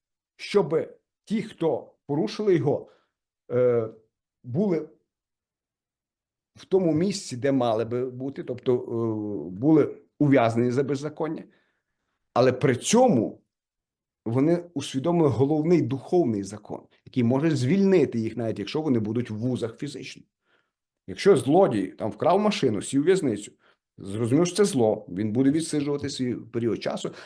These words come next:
але він може зрозуміти, що Бог може йому простити цей вчинок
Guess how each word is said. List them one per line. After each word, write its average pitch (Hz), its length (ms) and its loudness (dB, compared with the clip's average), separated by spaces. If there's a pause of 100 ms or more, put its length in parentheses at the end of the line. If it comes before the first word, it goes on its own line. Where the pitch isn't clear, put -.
(120)
але 123 240 4
він 156 180 4
може 160 240 2
зрозуміти, 147 480 -2
що 120 200 -2
Бог 110 520 -2 (300)
може 110 220 -6
йому 139 140 -6
простити 117 480 -10
цей 101 180 -2 (240)
вчинок - 600 -4